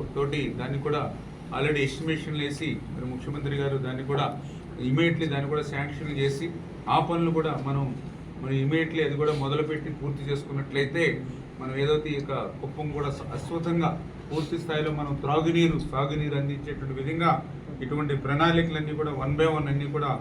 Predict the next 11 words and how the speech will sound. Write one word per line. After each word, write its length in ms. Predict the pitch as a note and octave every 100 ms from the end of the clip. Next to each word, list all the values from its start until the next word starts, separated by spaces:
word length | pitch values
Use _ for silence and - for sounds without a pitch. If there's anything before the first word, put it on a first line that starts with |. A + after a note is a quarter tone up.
| - - - -
వేసుకుంటూ 480 | C3 D3+ - E3+ D#3+
క్లియర్ 340 | C#3 C#3 D#3 D#3
చేసుకుంటున్నామని 680 | D#3 - D3+ D3 C#3+ C#3+ C#3
చెప్పి 200 | C3+ -
తెలియజేసుకుంటూ, 680 | C#3 C#3+ D3+ C#3+ - E3 F#3+
మిత్రులందరికీ 880 | G3+ - - D3+ C#3+ C3+ C3 C3+ C#3 C3
కూడా 120 | B2+
ముందుగా 360 | B2 B2 B2+ A2+ - - - - A2+
నమస్కారాలు 520 | B2 - D#3 C#3 C3+ C3+
తెలియజేసుకుంటూ, 680 | C3 C3+ C3+ - C3+ C3 D3 E3 - - - C3 - - - - - - - - - B2
ఆంధ్రప్రదేశ్ 720 | C#3+ D#3+ D#3+ D#3+ E3 D3+ D3+